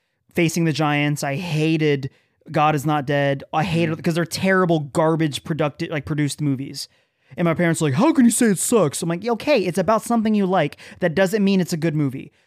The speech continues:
Speaker 1: The
Speaker 2: Mm.
Speaker 1: week, the Weeknd's half show performance had a cool message, and he's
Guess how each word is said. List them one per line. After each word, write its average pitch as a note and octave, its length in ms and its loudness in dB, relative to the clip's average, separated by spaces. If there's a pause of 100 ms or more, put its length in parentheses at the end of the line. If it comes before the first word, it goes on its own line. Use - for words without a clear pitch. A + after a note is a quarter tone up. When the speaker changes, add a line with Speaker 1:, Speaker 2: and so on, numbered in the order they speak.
(200)
Speaker 1:
The D3+ 120 0
Speaker 2:
Mm. D#3 40 2
Speaker 1:
week, G3+ 220 0
the F3 360 2
Weeknd's G#3 640 -2 (240)
half F3+ 240 0
show F3+ 100 0
performance D#3 460 -2
had E3+ 300 0
a E3+ 60 0
cool F#3 280 -2
message, C#3+ 520 -4
and D3+ 120 -2
he's F#3+ 340 -2